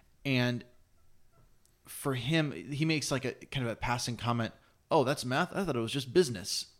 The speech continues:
uh, referencing the bullying. But the reality is for him, it's not math. It's a way of life. And f-, for Arnold to be able to see that and s-, and say, "That's the, that's what we can use to, like, connect him to math," is pretty, um,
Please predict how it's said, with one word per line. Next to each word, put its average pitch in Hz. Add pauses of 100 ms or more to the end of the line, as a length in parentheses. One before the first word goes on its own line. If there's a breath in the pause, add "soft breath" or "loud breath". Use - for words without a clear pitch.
(160)
uh, - (200)
referencing 127
the 107
bullying. 107 (300 soft breath)
But 147
the 139
reality 156
is 120
for -
him, 147 (140)
it's 131
not 117
math. 92
It's - (400)
a 123
way 120
of 101
life. 107 (420 soft breath)
And 131 (240)
f-, - (140)
for -
Arnold 147
to 127
be 127
able 120
to 107
see -
that 151
and 131
s-, 127 (120)
and 117
say, 113
"That's 117
the, 110 (160)
that's 123
what 117
we 110
can 104
use 101
to, - (160)
like, -
connect 104
him 110
to 98
math," 95 (460 soft breath)
is 131
pretty, 147
um, 98